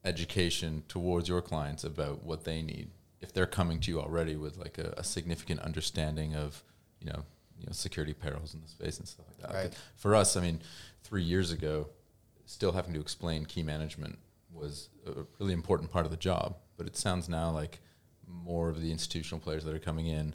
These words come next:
Speaker 1: have a good grasp of that. Do you, do you find that? Like, is it less about education, more about integration at this
Speaker 2: I,
Speaker 1: point?
Speaker 2: I, I believe it really is. I mean,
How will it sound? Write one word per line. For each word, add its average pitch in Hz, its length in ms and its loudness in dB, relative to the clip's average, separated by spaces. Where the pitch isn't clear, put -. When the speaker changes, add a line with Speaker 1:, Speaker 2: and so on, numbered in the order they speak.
Speaker 1:
have 90 160 0
a 87 60 0
good 78 180 -2
grasp 80 360 -2
of 85 60 -6
that. - 120 -2
Do 95 80 0
you, 101 80 2
do - 380 -8
you - 20 2
find 107 280 2
that? 170 160 -2
Like, 92 120 -2
is 87 160 0
it - 120 0
less 98 440 6
about 95 160 8
education, 95 500 4
more 90 140 4
about 85 240 6
integration 85 560 0
at 113 80 -2
this 101 180 -4
Speaker 2:
I, 120 120 6
Speaker 1:
point? 123 260 4
Speaker 2:
I, 127 60 2
I - 20 6
believe 127 240 4
it 110 80 0
really 110 260 2
is. - 320 2
I 104 40 -2
mean, 104 280 0